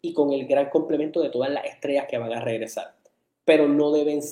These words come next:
no debe ser el ángulo principal. Que sí sea lo que más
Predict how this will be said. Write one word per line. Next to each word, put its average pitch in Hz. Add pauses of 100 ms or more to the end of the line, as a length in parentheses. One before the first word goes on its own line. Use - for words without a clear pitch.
(140)
no 147
debe 151
ser 147
el 131
ángulo 127
principal. 113 (880)
Que 156
sí 170
sea 180
lo 175
que 170
más 165